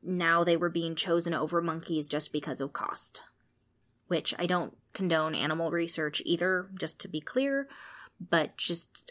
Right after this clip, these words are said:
overall, the whole situation back then with research and all of the ethical and unethical things that were done with research was all over the place and crazy. And that's why there's so many regulations in place now,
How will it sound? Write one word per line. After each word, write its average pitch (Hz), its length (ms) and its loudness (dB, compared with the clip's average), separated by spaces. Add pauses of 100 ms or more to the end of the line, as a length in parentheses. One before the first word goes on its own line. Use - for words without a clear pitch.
overall, 190 800 6
the - 220 0
whole 185 200 0
situation 170 680 0
back 147 260 0
then 156 180 -2
with 156 220 -4
research 160 600 0
and 147 320 -4
all 151 240 2
of 160 140 -4
the 160 220 0
ethical 165 580 2
and 156 300 -4
unethical 165 500 -2
things 160 320 -8
that - 100 -6
were 143 120 -4
done 156 520 -2
with 190 200 0
research 202 680 -2 (520)
was 165 340 0 (300)
all 196 240 6
over 160 260 2
the 156 100 -2
place 156 520 -4
and 156 180 -6
crazy. - 640 -6
And 160 100 -6
that's 160 200 -2
why 214 180 8
there's 196 220 0
so 185 160 0
many 175 160 -2
regulations 160 760 -2
in 147 100 -6
place - 380 -8
now, 147 640 -2